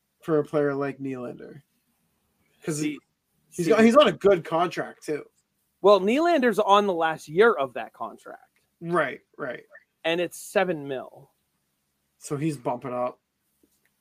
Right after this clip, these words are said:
Speaker 2: But he's not bumping up until twenty-four, twenty-five when you should have more room. And you know what?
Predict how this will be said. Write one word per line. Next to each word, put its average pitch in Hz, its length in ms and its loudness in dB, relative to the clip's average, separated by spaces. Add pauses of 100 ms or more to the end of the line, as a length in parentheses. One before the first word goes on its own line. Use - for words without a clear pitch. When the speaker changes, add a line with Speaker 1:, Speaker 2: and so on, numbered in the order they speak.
(800)
Speaker 2:
But 175 160 2
he's 160 260 -8
not 190 220 2
bumping 185 260 4
up 175 160 2
until 165 220 -6
twenty-four, 151 460 -4
twenty-five 139 540 -4
when 131 140 -8
you 127 140 -10
should 143 220 -10
have 127 220 -10
more 120 140 -10
room. 143 520 -2 (440)
And 156 540 -2 (880)
you 135 100 -14
know 139 140 -8
what? 135 340 -4